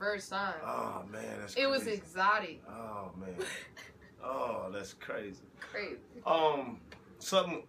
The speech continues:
Speaker 2: everybody want me to ask you. Uh, what genres are you, what, what genres do you rap in? Just trap or do
Speaker 1: As of
Speaker 2: boom
Speaker 1: right
Speaker 2: bap?
Speaker 1: now, like,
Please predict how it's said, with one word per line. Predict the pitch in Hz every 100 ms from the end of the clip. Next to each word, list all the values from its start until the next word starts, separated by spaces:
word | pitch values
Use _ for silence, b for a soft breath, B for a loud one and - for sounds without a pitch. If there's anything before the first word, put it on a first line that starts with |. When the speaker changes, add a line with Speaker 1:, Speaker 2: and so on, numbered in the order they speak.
| -
Speaker 2:
everybody | 143 135 117 117
want | 113 104
me | 107
to | 107 107
ask | 107 B B -
you. |
Uh, | 131
what | 165 196
genres | 147 156 196 147 127 104
are | - 120
you, | 123 127 120 - -
what, | 117 147
what | 175 151
genres | 170 165 127 113
do | 98
you | 107 107 101 95 92
rap | 113 104 -
in? | 98 90
Just | 90 139 139
trap | - 139 147 151 151 147 113
or | 90 82 - - - - -
do | 80 - - B B B
Speaker 1:
As | 247 269
of | 311
Speaker 2:
boom | 285
Speaker 1:
right | 233 285
Speaker 2:
bap? | 262
Speaker 1:
now, | 240 247 247 247
like, | 233 220 214 208 196